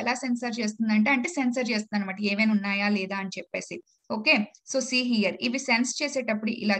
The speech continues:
చూడండి. So ఇది radar అనుకుందాం.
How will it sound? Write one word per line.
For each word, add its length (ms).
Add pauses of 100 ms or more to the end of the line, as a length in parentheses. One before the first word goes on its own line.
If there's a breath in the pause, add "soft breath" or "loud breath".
చూడండి. 340 (640 loud breath)
So 100 (880)
ఇది 160
radar 380
అనుకుందాం. 480